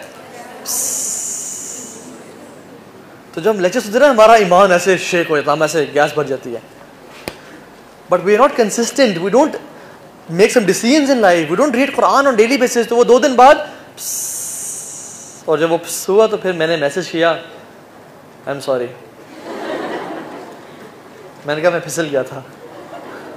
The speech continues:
मैं बहक गया था, मुझे माफ़ कर दीजिए।" उन्होंने कहा, "तुम ऐसे लिफंडर के साथ ऐसे ना किया करो।" मैंने कहा, "ठीक है इंशाल्लाह।" तो जब मैंने दोबारा मैसेज किया, उन्होंने कहा, "दो दिन का बुखार है, उतर जाएगा।"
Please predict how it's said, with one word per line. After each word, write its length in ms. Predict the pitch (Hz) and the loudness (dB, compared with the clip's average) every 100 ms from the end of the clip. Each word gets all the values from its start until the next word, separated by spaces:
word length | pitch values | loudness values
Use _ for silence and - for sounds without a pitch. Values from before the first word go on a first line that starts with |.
| - - - - 160 | -18 -20 -20 -10 -4
मैं 140 | 170 | -2
बहक 200 | 185 202 | 2 2
गया 220 | 165 151 | 4 0
था, 300 | 156 135 - - - - - - - - - - | 2 -2 -4 -20 -20 -18 -18 -18 -20 -20 -18 -6
मुझे 160 | 170 175 | -2 4
माफ़ 240 | 165 175 | 4 4
कर 80 | 165 | -2
दीजिए।" 280 | 147 135 139 | -6 -4 -4
उन्होंने 180 | 151 | -4
कहा, 100 | 190 | -2
"तुम 200 | 220 220 | 0 2
ऐसे 160 | 190 190 | 0 0
लिफंडर 400 | 170 175 165 180 | -2 -2 0 0
के 100 | 190 | 0
साथ 200 | 180 180 | -2 0
ऐसे 200 | 214 196 | -2 0
ना 100 | 175 | -2
किया 220 | 160 147 | 0 0
करो।" 240 | 123 127 127 | 0 -2 -4
मैंने 180 | 135 | -4
कहा, 160 | 143 147 | -8 -8
"ठीक 160 | 151 120 | -8 -8
है 120 | 131 | -10
इंशाल्लाह।" 760 | 135 127 - - - - - | -12 -12 -14 -20 -20 -20 -20
तो 140 | - 165 | -12 0
जब 120 | 208 | 2
मैंने 140 | 220 | 2
दोबारा 280 | 190 190 226 | 4 6 6
मैसेज 260 | 269 254 277 | 6 4 2
किया, 160 | 285 | 4
उन्होंने 180 | 277 254 | 4 4
कहा, 100 | 262 | 0
"दो 180 | 185 180 | 2 0
दिन 160 | 185 190 | 0 0
का 80 | |
बुखार 340 | 175 156 165 190 | -2 2 4 4
है, 60 | |
उतर 160 | 190 165 | 2 0
जाएगा।" 340 | 139 117 - | 0 -2 -2